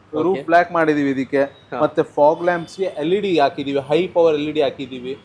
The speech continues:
Speaker 2: ಓಕೆ.
Speaker 1: ಇದು ಫ್ರಂಟ್ ಇದು ಆಯ್ತು. ನಿಮ್ಗೆ ಏನು ಸೈಡ್ ಇಂದ ತೋರಿಸ್ಕೊಂಡು ಬರ್ತೀನಿ ನೋಡಿ ಬನ್ನಿ. ಇದು ಬಂದು ಸ್ನಾರ್ಕಲ್ ಒಂದು ಹಾಕಿದೀವಿ ಇದಕ್ಕೆ.
Speaker 2: So ಇದರಿಂದ ಒಂದು ರಗಡ್ನೆಸ್ ಲುಕ್ ಬರ್ತಾ
Speaker 1: ಹಾ,
Speaker 2: ಇದೆ ಗಾಡಿಗೆ.
Speaker 1: ಸೂಪರ್ ಆಗಿದೆ.
Speaker 2: So ಸೂಪರ್ ಆಗಿದೆ ಇದು ಒಂದು.
Speaker 1: ಆಮೇಲೆ ನಿಮ್ಗೆ ಮಡ್ ಫ್ಲಾಪ್ಸ್ ಹಾಕಿದೀವಿ ಇದಕ್ಕೆ.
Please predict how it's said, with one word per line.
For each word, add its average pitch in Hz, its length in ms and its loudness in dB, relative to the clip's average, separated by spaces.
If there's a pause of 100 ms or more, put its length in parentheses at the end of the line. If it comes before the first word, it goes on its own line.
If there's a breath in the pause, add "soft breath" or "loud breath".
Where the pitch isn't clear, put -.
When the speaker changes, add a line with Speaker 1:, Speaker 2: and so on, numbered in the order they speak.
(100)
Speaker 2:
ಓಕೆ. 131 180 -6
Speaker 1:
ಇದು 170 180 0
ಫ್ರಂಟ್ 175 320 -8
ಇದು 160 140 -2
ಆಯ್ತು. 135 240 -2
ನಿಮ್ಗೆ 131 220 -12
ಏನು 156 180 -10
ಸೈಡ್ 156 280 -2
ಇಂದ 160 100 -4
ತೋರಿಸ್ಕೊಂಡು 139 460 -2
ಬರ್ತೀನಿ 113 320 -4
ನೋಡಿ 113 200 -6
ಬನ್ನಿ. 104 260 -12 (580)
ಇದು 185 160 4
ಬಂದು 185 260 0
ಸ್ನಾರ್ಕಲ್ 170 460 0
ಒಂದು 151 160 2
ಹಾಕಿದೀವಿ 135 380 0
ಇದಕ್ಕೆ. 117 280 -4 (760)
Speaker 2:
So 170 200 4
ಇದರಿಂದ 180 300 0
ಒಂದು 175 280 0 (340)
ರಗಡ್ನೆಸ್ 156 680 -4
ಲುಕ್ 139 260 -8
ಬರ್ತಾ 131 240 -2
Speaker 1:
ಹಾ, 139 240 4
Speaker 2:
ಇದೆ 135 80 0
ಗಾಡಿಗೆ. 113 220 -6
Speaker 1:
ಸೂಪರ್ 151 140 2
ಆಗಿದೆ. 127 280 -2
Speaker 2:
So - 260 -10
ಸೂಪರ್ 127 300 -8
ಆಗಿದೆ 104 320 -8
ಇದು 104 160 -16
ಒಂದು. 139 220 -4
Speaker 1:
ಆಮೇಲೆ 147 220 2
ನಿಮ್ಗೆ 147 420 2 (480)
ಮಡ್ 165 120 -2
ಫ್ಲಾಪ್ಸ್ 196 360 -2
ಹಾಕಿದೀವಿ 143 380 -2
ಇದಕ್ಕೆ. 123 340 -10